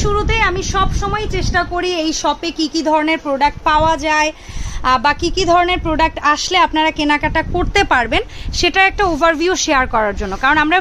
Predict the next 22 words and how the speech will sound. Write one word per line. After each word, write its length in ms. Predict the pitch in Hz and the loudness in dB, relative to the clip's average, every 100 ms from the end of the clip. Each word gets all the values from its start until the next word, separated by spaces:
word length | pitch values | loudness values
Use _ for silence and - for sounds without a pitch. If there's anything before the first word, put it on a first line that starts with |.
| 294 | 2
ভিডিওতে 380 | 320 349 359 381 - | 2 2 2 0 -2
স্পেসিফিক 600 | - 440 - 349 - 330 - | 2 2 2 -2 0 -2 -2
কিছু 200 | 370 - 415 311 | -4 0 2 2
আইটেম 260 | 294 330 320 | 0 0 2
নিয়ে, 160 | 349 453 | 2 0
আহ, 840 | - - - - - - 285 277 285 | -2 -16 -16 -16 -12 0 4 4 4
হচ্ছে 180 | 320 403 349 | 0 -2 0
সেগুলোর 340 | 320 339 359 277 | 0 2 2 4
দাম 140 | 294 311 - | 2 2 2
শেয়ার 200 | 311 269 | 2 2
করি, 120 | 247 240 294 | -2 0 2
তার 120 | 311 311 | 2 2
বাইরে 220 | 330 349 339 330 359 | 2 2 2 4 6
অজস্র 640 | 370 381 285 370 370 - 403 302 | 6 2 0 -4 -4 -2 -2 0
প্রোডাক্ট 320 | 302 302 302 294 | 0 0 0 -4
থাকে 160 | 302 240 | 0 -2
একটা 180 | - 285 - | 0 -4 0
শপে। 320 | 269 214 285 370 - - - - | 0 0 -2 -2 -8 -14 -8 0
তো 60 | 311 320 | 2 4
যদি 180 | 330 427 | 4 4
একটু 140 | 427 427 | 4 2
ওভারভিউ 440 | 349 381 359 370 | 4 2 4 4